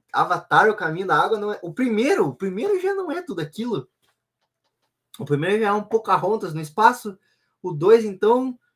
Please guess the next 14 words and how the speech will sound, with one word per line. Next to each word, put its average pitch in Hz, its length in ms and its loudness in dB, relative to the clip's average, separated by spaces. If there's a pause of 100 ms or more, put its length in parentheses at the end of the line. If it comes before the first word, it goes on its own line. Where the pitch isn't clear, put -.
(640)
é 170 120 -8
só 403 560 0
aqui, - 260 -2
ó. 139 160 2 (160)
Cachim, 466 640 0
tchim, 381 220 -4
tchim. 453 580 -4 (400)
Não 123 80 -18
sei 135 80 -6
fazer 123 160 -6
efeito 123 340 -8
de 101 140 -20
caixa 110 220 -12
registradora. 101 640 -12